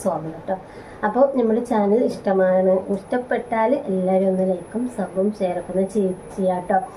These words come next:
അപ്പൊ നിങ്ങളുടെ സപ്പോർട്ട് ഉണ്ടെങ്കിൽ മാത്രമേ നമുക്ക് മുന്നോട്ട് പോകാൻ കഴിയുള്ളൂ. അപ്പൊ നമുക്ക് ഈ തുടക്കക്കാർക്ക് വീഡിയോ എത്രത്തോളം നന്നാക്കണം, എന്തൊക്കെ ചെയ്യണമെന്നും അങ്ങനെ വലിയ ഐഡിയ ഒന്നും ഇല്ല ട്ടോ. എന്നാലും നമ്മളെ കൊണ്ട്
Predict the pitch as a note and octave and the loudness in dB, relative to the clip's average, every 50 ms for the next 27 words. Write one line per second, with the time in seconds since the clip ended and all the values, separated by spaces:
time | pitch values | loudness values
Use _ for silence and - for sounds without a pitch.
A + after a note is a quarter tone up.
0 | - - - - - - F#3+ - G#3 G#3+ G#3 G3 F#3+ G#3+ G#3+ F#3+ F#3 - - G#3+ | -14 -16 -16 -10 -8 -2 0 2 4 4 4 4 4 2 2 0 0 0 0 0
1 | G3 A3 A3 G#3+ G#3 G#3 G#3 G3+ F#3+ F3+ F3+ - G3+ G3+ G#3 G#3 G3+ F#3+ F#3+ G3 | 2 2 4 4 4 4 4 4 2 0 0 -2 0 2 2 4 4 2 2 2
2 | G#3+ A3 G#3 G3+ G3 F#3 F3+ G3 F#3+ G3 G3 F#3+ F#3 F#3 F#3 G3+ F#3+ F#3 F#3 F#3 | 2 2 4 4 2 2 2 2 2 2 2 2 2 2 2 2 2 2 2 2
3 | F#3 F3+ F#3 G#3 A3+ - F#3+ F#3 G3 F#3+ F#3+ F#3 F#3 F#3 F#3 F3+ - - A#3+ A#3 | 2 2 2 2 0 -2 -2 -2 0 2 2 2 2 0 -2 -4 -4 -2 -2 0
4 | A3+ G#3 G#3+ G#3+ - A#3+ G#3+ F#3+ F#3 F#3+ - - G#3 G#3 G#3 A3+ G#3+ G#3+ - G#3+ | 2 0 0 0 0 0 2 2 0 -2 -2 -2 -4 -2 0 2 2 2 2 0
5 | - - C4+ C#4+ C#4 - - - - - - - - - - A#3 G#3+ G#3 G3+ G3+ | 0 2 2 2 2 -2 -10 -18 -18 -18 -18 -18 -16 -6 0 2 2 4 4 4
6 | A3 B3 - - F3 - - - G#3 G3+ G3+ G3 - G3+ G3 G#3 G#3+ A3 G#3 G#3 | 2 2 2 0 -2 -2 -2 0 0 2 2 2 2 2 4 4 4 4 4 4
7 | G3+ G3+ G3 F#3+ F#3+ - G#3 A3 A3+ A#3 A#3 G#3 G3 F#3+ F#3+ F#3+ G3 A3 A3+ A3+ | 4 4 2 2 0 0 -2 -2 -2 0 0 0 2 2 0 0 2 2 0 0
8 | A3 G3 - - A#3 A3 A3+ A#3+ A3+ C4+ C4 A3 G#3 G#3 A3 - - - G#3 F#3+ | 0 -4 0 2 4 6 6 6 8 6 8 8 6 4 4 2 0 -2 -2 0
9 | F#3+ F#3+ F#3+ G3+ G#3+ G#3+ A3 G#3+ G3 F#3+ G3 G#3 A3+ A#3 - - A#3 A3+ G#3 F#3+ | 2 2 0 0 -2 -2 -2 -2 0 0 2 2 0 0 0 0 0 2 4 6
10 | A3 G#3+ G#3+ G#3+ G3+ F#3+ F#3+ F3+ - G3+ F#3+ F#3 F#3 F#3 F#3 G3 C4 C4 - - | 6 6 6 6 6 4 4 2 0 -4 -6 -4 -2 0 0 0 0 0 -4 -8
11 | - - - - - - - G3+ F#3+ F#3+ F#3+ F#3 F#3 G3+ A3+ | -16 -16 -16 -16 -12 -6 -2 2 4 4 4 4 2 0 0